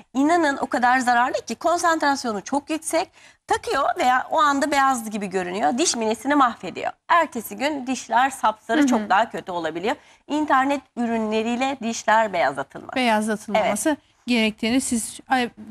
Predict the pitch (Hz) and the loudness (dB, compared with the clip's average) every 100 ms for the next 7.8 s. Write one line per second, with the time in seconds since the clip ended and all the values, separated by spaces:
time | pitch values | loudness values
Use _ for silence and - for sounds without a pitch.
0 | 214 247 254 233 247 - 247 226 240 247 | 0 2 4 2 0 -2 -2 0 2 2
1 | 247 247 262 247 247 208 180 269 269 240 | 2 2 2 0 2 2 4 0 0 -2
2 | 214 226 226 226 254 311 392 _ - - | 0 0 0 0 2 2 2 _ -20 -20
3 | - 220 208 180 - - - 247 277 269 | -4 0 0 -2 -6 -12 4 6 6 6
4 | 247 240 320 339 247 240 254 - 226 233 | 4 2 2 2 4 4 4 2 2 4
5 | 190 196 180 233 233 240 240 247 254 294 | 4 4 2 4 4 4 4 4 4 2
6 | 202 180 - 240 247 226 254 320 240 240 | 0 0 0 0 2 4 4 4 4 4
7 | 233 - 196 208 - 453 - 349 | 4 2 -4 -6 -4 -4 0 0